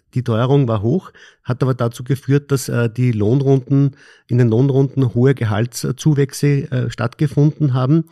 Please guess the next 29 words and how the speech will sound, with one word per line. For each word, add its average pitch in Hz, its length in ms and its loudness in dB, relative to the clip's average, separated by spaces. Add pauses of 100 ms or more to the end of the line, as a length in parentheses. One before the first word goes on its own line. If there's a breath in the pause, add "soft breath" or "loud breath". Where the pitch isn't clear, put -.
(320 loud breath)
und 131 240 -4
die 139 60 2
Menschen 127 420 0
real 117 500 0 (200)
mehr 107 480 2 (260)
Geld 123 220 0
zur 135 140 -4
Verfügung 127 480 -4
haben 110 200 -4
als 113 140 -6
vielleicht 113 300 -8
im 113 100 -4
Vorjahr - 400 -8
jetzt. - 320 -12 (380 loud breath)
Äh, 107 140 -4
sollen 117 260 0
sie 131 120 -4
das 120 200 -4
eher 110 420 -2
anlegen 151 480 2
oder 147 220 0
sollen 135 220 0
sie 139 100 -2
das 131 200 -4
eher 123 400 0 (220 soft breath)
in 120 80 0
den 123 80 4
Konsum 110 420 -2
stecken? 87 600 -6